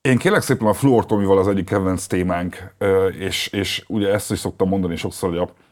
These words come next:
Petőfi Zenei Díj is tőle indult ötletként, hogy hol van már az az időszak, amikor évente összegyűlt a magyar zeneipar, és egy helyen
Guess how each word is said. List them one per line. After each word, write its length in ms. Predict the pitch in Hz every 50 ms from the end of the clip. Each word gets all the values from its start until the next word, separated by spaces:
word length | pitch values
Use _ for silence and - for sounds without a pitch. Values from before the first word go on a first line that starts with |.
| _ _ _
Petőfi 320 | - 107 - - 95 92 95
Zenei 300 | 87 92 90 92 92 90
Díj 340 | 87 101 98 95 92 90
is 140 | 87 - -
tőle 240 | - 101 95 90 90
indult 640 | 90 90 92 92 85 87 85 82 80 - - - - - - - - _
ötletként, 580 | - 101 92 - - 90 - - - 90 90 87
hogy 180 | - 95 90 - - - - - - - _
hol 200 | - 127 143 151
van 160 | 151 147 135
már 200 | 123 117 107 104
az 100 | 104 95
az 80 | 90 90
időszak, 400 | 98 90 95 92 - - 104 -
amikor 540 | 90 90 92 90 - 90 90 90 87 85 - - - _ _ _ _ _ _ _ _ _
évente 480 | - 117 117 110 110 101 98 92 107 101
összegyűlt 680 | 104 98 - - - 92 85 95 90 90 90 90 -
a 260 | 87 85 85 87 87
magyar 380 | 85 95 104 104 98 92 90 90
zeneipar, 680 | 90 98 90 85 87 87 - - 90 85 85 85 80 -
és 340 | 90 92 90 90 - - -
egy 180 | - 110 95
helyen 500 | - - 98 90 85 90 87 85 85 85